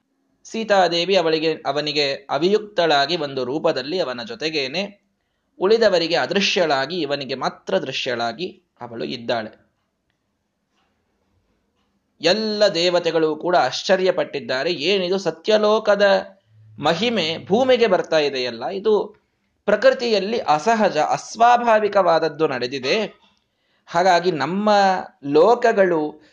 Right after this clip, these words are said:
ಪೃಥ್ವಿಯಿಂದ ವಿಶಿಷ್ಟವಾಗಿರಬೇಕು ಅಂತಂದ್ರೆ ಭಗವಂತನ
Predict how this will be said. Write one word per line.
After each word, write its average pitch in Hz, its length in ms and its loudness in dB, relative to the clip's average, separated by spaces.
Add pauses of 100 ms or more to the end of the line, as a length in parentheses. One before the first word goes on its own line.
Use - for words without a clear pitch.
(140)
ಪೃಥ್ವಿಯಿಂದ 202 760 -2 (580)
ವಿಶಿಷ್ಟವಾಗಿರಬೇಕು 175 1400 2
ಅಂತಂದ್ರೆ 151 520 -2
ಭಗವಂತನ 208 640 2